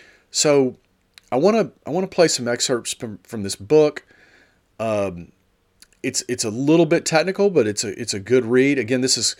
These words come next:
this is called The Fiat Standard by Saifedean Ammous.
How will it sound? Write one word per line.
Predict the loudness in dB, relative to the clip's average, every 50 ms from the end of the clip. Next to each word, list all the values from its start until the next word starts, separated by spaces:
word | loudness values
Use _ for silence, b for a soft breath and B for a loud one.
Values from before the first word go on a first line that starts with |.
| b b b b b b b
this | -6 -4 -2 -2
is | -2 0
called | 0 -2 -2
The | -2
Fiat | -8 -4 -2 0 0 0 0 -2
Standard | -4 -4 -4 -4 -6 -4 -4 -4 -4
by | -4 -4 -4
Saifedean | -2 -2 -2 -4 -4 -4 -8 -10 -8 -6 -6 -6 -6 -8 -10 -10
Ammous. | -10 -10 -6 -2 -2 0 0 0 0 -2 -2 -4